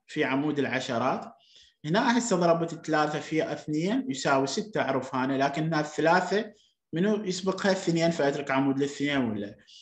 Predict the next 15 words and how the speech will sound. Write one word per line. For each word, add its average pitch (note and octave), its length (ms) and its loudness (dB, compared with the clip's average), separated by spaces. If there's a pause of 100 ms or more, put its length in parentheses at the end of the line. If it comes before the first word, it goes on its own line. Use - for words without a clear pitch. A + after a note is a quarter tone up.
(280)
الاثنين F3 480 4
هاي F3 500 4
الموجودة D3+ 480 2
يسبقها D3 640 0
الأربعة، D3+ 440 2
أترك D3+ 280 -2
له C#3 80 4
عمود C#3 460 -2
للأربعة، C#3+ 580 0
فأترك C#3 440 -2
عمودين D#3 720 0
وأكتب C#3+ 340 -6
الناتج C#3 400 2
في - 120 -8
العمود B2+ 560 -2